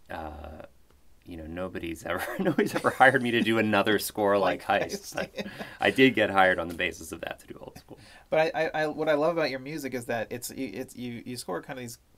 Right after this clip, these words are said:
Speaker 2: comedic films, but there's always you, such an emotional undercurrent that you put in your music, and you find a way to kind of break genre boundaries. And it's not, I mean, the way you approached, uh, Tropic Thunder, for instance,
Speaker 1: Yeah.
Speaker 2: uh, if you listen to that score on its own, you could have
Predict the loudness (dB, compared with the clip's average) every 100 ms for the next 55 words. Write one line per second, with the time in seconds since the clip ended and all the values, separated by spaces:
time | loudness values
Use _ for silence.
0 | -20 -12 -12 -12 -12 -10 -8 -6 -2 0
1 | 0 -2 -6 -10 -10 -16 -20 -18 -16 -12
2 | -10 -8 -8 -8 -10 -8 -8 -8 -8 -8
3 | -10 -10 -12 -10 -10 -10 -10 -6 -4 -2
4 | -2 -4 -4 -6 -6 -10 -20 -20 -12 -8
5 | -8 -4 -4 -4 -6 -6 -6 -6 -6 -6
6 | -6 -8 -8 -10 -10 -8 -6 -8 _ -20
7 | -14 -10 -10 -10 -12 -6 -2 -2 -2 -4
8 | -2 -2 -2 -6 -10 -6 -4 -4 -6 -4
9 | -4 -4 -6 -6 -6 -6 -8 -8 -6 -2
10 | -4 -6 -10 -8 -6 -8 -10 -20 -20 -14
11 | -8 -6 -6 -6 -6 -4 -2 -2 -4 -4
12 | -2 -4 -10 -14 -10 -8